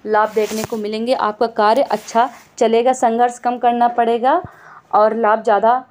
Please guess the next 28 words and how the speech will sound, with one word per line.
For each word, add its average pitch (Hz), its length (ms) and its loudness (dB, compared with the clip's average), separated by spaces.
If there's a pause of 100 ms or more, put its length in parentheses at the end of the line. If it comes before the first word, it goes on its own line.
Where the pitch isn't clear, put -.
(180)
देखने 214 260 -2
को 220 100 -4
मिलेगा। 208 300 0
कभी-कभी 285 480 -2
हमारा 277 280 -2
समय 269 420 -4
इतना 233 240 -4
बुरा 247 220 2
चलता 233 340 0
है 254 60 0
कि 277 100 -6
हम 254 140 -6
कितना 247 280 -2
भी 254 120 -4
मेहनत 233 320 -4
कर 233 160 2
लेते 226 220 -2
हैं, 254 60 -4
लेकिन 247 200 -6
मुनाफा 233 500 -2 (360)
उस 277 180 2
हिसाब 247 340 0
से 277 200 -2
नहीं 247 220 -4
मिलता। 196 360 -2 (280)
लेकिन 247 260 0
इस 262 280 -4
बार 233 380 2